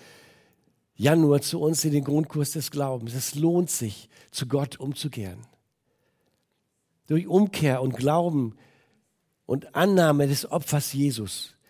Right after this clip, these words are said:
durch die Taufe, gehst du diesen Weg durch den Vorhof.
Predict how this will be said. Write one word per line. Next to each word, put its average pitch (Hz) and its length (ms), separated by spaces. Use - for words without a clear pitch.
durch 135 160
die 156 160
Taufe, 160 600
gehst 170 340
du 151 60
diesen 127 360
Weg 147 360
durch 127 160
den 131 160
Vorhof. 131 720